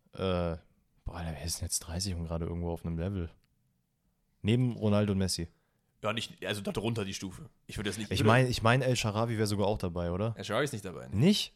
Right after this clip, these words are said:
Speaker 2: Der ist auch, glaub ich, noch ein bisschen jü-, ist er nicht erst neunundzwanzig, achtundzwanzig oder so?
Speaker 1: Ich weiß es nicht, aber ich mein mal, äh, gehört zu haben, dass der auf jeden Fall, also was heißt mal gehört zu haben, der soll ja damals als Megatalent gegolten,
Speaker 2: Pass
Speaker 1: aber,
Speaker 2: auf.
Speaker 1: äh, erzähl
Speaker 2: Also
Speaker 1: ruhig ein
Speaker 2: ist,
Speaker 1: paar.
Speaker 2: wir, wir gehen jetzt die Liste mal durch und dann reden wir kurz ein bisschen über die Spieler. Auf Nummer zehn.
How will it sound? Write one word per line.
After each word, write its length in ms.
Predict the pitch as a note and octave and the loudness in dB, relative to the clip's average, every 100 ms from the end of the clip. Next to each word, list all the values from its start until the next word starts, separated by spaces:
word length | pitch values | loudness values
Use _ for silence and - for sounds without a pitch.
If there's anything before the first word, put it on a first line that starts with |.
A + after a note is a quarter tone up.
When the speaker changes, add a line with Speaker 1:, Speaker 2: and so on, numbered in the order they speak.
| - | -8
Speaker 2:
Der 140 | G2 | -6
ist 100 | A2+ - | -6 -6
auch, 100 | - | -6
glaub 100 | A2 | -6
ich, 60 | |
noch 80 | A2 | -4
ein 40 | G#2 | -8
bisschen 200 | G#2 G2 | -8 -10
jü-, 80 | - | -8
ist 120 | - | -8
er 40 | |
nicht 140 | D#3 - | -8 -8
erst 140 | B2+ | -10
neunundzwanzig, 500 | A#2 A2 C#3+ E3 - D#3+ | -6 -4 -4 -6 -8 -10
achtundzwanzig 380 | - E3 F3 F#3 | -10 -10 -10 -6
oder 80 | |
so? 60 | C#3 | -4
Speaker 1:
Ich 60 | G2 | 2
weiß 160 | A#2+ | 4
es 40 | G#2+ | 4
nicht, 120 | G2 | 0
aber 160 | F#2+ G#2 | 0 0
ich 120 | G#2+ | 0
mein 240 | G#2+ B2 | 0 2
mal, 360 | A#2 A2 G#2+ - | 2 2 2 0
äh, 220 | G#2+ G#2 | -2 -2
gehört 240 | G#2 G#2 A2+ | 0 2 2
zu 100 | G#2+ | 0
haben, 140 | G#2+ | 0
dass 140 | G2 - | 0 0
der 120 | G#2+ | -4
auf 120 | F#2+ | -2
jeden 160 | G#2 G#2+ | -4 -6
Fall, 80 | |
also 120 | F2 F2+ | -8 -6
was 120 | E2+ | -2
heißt 220 | G2 - F#2+ | -2 -2 -4
mal 100 | F2 | -2
gehört 220 | F2 G#2 | -2 0
zu 100 | F2+ | -2
haben, 140 | E2+ | -2
der 140 | E2+ F2 | -2 0
soll 160 | G2 | 2
ja 100 | F#2+ | 2
damals 240 | F#2 F#2 F2+ | 2 0 -2
als 120 | F#2 | 0
Megatalent 460 | G2+ E2+ E2+ E2+ | 0 0 -4 -8
gegolten, 260 | - F2+ F2 | -8 -6 -4
Speaker 2:
Pass 80 | - | 2
Speaker 1:
aber, 100 | A#2+ | 4
Speaker 2:
auf. 60 | B2 | 4
Speaker 1:
äh, 100 | C3 | 0
erzähl 260 | C3+ C3+ C#3+ | 0 0 2
Speaker 2:
Also 20 | |
Speaker 1:
ruhig 100 | G2 | 2
ein 60 | A#2 | 0
Speaker 2:
ist, 60 | |
Speaker 1:
paar. 120 | E2 D#3 | -2 -4
Speaker 2:
wir, 120 | D3 | -2
wir 160 | E3+ D#3+ | -4 -2
gehen 140 | G3 | -2
jetzt 140 | F#3 | -2
die 60 | D3+ | -2
Liste 200 | F3+ E3+ | -4 -4
mal 100 | D3+ | -4
durch 160 | F3 F3 | -2 -4
und 40 | |
dann 100 | D3 | -4
reden 220 | B2 C#3+ | -4 -6
wir 80 | C3 | -6
kurz 220 | C3 B2 | -4 -6
ein 100 | A#2 G#2+ | -6 -10
bisschen 200 | A2+ A2+ | -8 -6
über 120 | G#2 | -6
die 80 | G2 | -8
Spieler. 300 | - F2+ - _ | -10 -14 -16 _
Auf 220 | - E3 F3 | 2 2 2
Nummer 280 | F3+ F3+ | 2 4
zehn. 400 | E3+ D3 G2 F2 | 2 -2 -4 -6